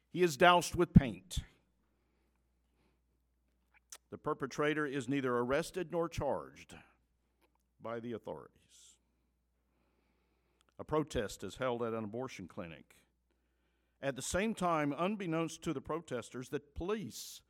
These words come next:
are ticketing their cars.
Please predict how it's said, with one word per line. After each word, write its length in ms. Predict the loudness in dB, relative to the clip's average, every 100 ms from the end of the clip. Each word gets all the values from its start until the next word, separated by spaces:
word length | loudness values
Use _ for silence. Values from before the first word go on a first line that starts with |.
| _ _
are 120 | -6 -6 -4
ticketing 560 | -4 -2 -4 -4 -6
their 200 | -6 -8
cars. 880 | -6 -8 -6 -10 -16 -18 -16 -14 -16